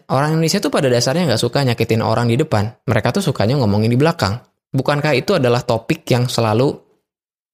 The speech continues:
kita omongin ketika kita ketemu dengan teman kita? Misalnya, ketemu di toilet misalnya, terus kita ngomongin sama guru, "Eh, lu pernah diajar sama guru ini nggak? Gila ya, nggak enak banget ya diajarnya."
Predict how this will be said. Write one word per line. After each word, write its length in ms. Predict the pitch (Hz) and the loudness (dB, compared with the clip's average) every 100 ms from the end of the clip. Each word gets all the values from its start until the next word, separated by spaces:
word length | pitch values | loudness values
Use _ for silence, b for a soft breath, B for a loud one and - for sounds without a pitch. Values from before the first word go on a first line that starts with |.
| - | -8
kita 260 | 151 160 139 | -2 0 2
omongin 340 | 131 120 139 | 2 2 0
ketika 320 | 156 - 131 | 0 0 0
kita 220 | 123 123 - | 0 0 -2
ketemu 340 | - 123 127 | 0 0 2
dengan 140 | 113 110 | 2 0
teman 240 | 110 113 | 0 0
kita? 320 | 110 - 107 | 0 0 -2
Misalnya, 600 | - 113 104 104 135 175 b b b _ | 0 0 0 0 0 -2 b b b _
ketemu 320 | - 123 113 | -4 0 2
di 60 | 110 | 2
toilet 380 | 104 104 156 175 | 2 2 0 0
misalnya, 320 | 165 160 190 | 0 0 0
terus 240 | 147 131 | 0 -2
kita 160 | 127 113 | 0 0
ngomongin 300 | 107 107 110 | 0 0 0
sama 180 | 110 107 | 0 0
guru, 320 | 107 104 135 - | 2 2 0 0
"Eh, 100 | 117 | 0
lu 240 | 135 123 - | 0 -2 -4
pernah 180 | 113 | -2
diajar 240 | 104 104 104 | 2 2 2
sama 160 | 104 | 0
guru 220 | 101 104 107 | 0 2 2
ini 160 | 110 | 2
nggak? 160 | 98 - | 0 -2
Gila 220 | 104 127 | 0 0
ya, 80 | 165 147 | 0 0
nggak 100 | 104 104 | 0 0
enak 60 | |
banget 180 | 117 139 143 | 0 0 0
ya 60 | |
diajarnya." 480 | 139 101 101 98 95 | 2 2 2 2 0